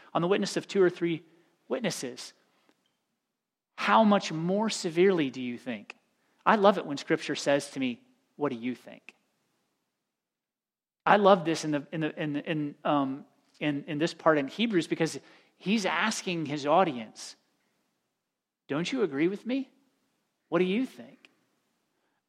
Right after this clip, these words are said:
If those people died because they willfully defied God by disobedience, what about now for the follower of Christ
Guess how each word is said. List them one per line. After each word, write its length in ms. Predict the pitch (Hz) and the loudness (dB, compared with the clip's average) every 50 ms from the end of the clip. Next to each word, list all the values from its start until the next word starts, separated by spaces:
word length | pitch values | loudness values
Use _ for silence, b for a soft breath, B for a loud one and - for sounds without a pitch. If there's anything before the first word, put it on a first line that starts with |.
| _ - | _ 2
If 320 | 180 175 156 - - - - _ _ _ - | 4 4 4 2 -4 -16 -20 _ _ _ 0
those 240 | 165 185 302 277 - | 0 2 2 0 -2
people 320 | - 254 226 - 175 151 | -2 -2 -2 0 -2 -4
died 560 | 127 120 - 160 190 185 151 131 123 127 123 | -2 0 2 2 4 4 2 2 0 -2 -4
because 240 | 135 143 - 156 143 | -6 -4 -4 -4 -2
they 120 | 143 135 | -2 -4
willfully 580 | 127 120 139 165 185 196 196 - - 175 165 151 | -4 0 6 6 6 6 6 0 0 0 0 0
defied 600 | 131 147 - - - 156 143 135 131 120 - - | 0 -2 -6 -4 -2 0 0 0 0 -2 -4 -4
God 460 | - 139 127 120 104 - - - - _ _ _ _ _ _ _ _ _ _ _ _ _ _ _ _ _ _ _ _ _ _ _ _ _ _ _ _ _ _ _ _ _ _ _ _ _ _ _ _ _ _ - | -2 -2 -2 -2 -4 -10 -14 -20 -20 _ _ _ _ _ _ _ _ _ _ _ _ _ _ _ _ _ _ _ _ _ _ _ _ _ _ _ _ _ _ _ _ _ _ _ _ _ _ _ _ _ _ -4
by 140 | - 117 113 | -4 -4 -2
disobedience, 1040 | 113 - 180 180 175 - 165 143 131 156 156 147 127 117 107 - - - - - _ _ _ _ _ _ _ _ _ _ _ _ _ _ _ _ _ _ _ _ - | -2 -2 -2 -2 0 0 0 0 4 4 4 4 2 -2 -12 -14 -16 -20 -20 -20 _ _ _ _ _ _ _ _ _ _ _ _ _ _ _ _ _ _ _ _ -2
what 180 | 139 170 214 | 4 6 6
about 320 | 226 190 202 180 165 160 156 | 6 8 6 4 2 2 -4
now 440 | 151 160 170 135 110 - - - - _ _ _ _ _ _ _ _ _ | -4 -2 -2 -4 -6 -10 -16 -20 -20 _ _ _ _ _ _ _ _ _
for 180 | - - 156 | -2 -2 -2
the 60 | 139 - | -2 -2
follower 420 | - - 170 175 185 190 185 180 | 0 2 4 6 6 6 6 6
of 180 | 160 147 - - | 4 2 0 -4
Christ 600 | - - 175 170 160 170 - - - - - - | -6 -4 -4 -4 -4 -6 -12 -14 -14 -14 -14 -18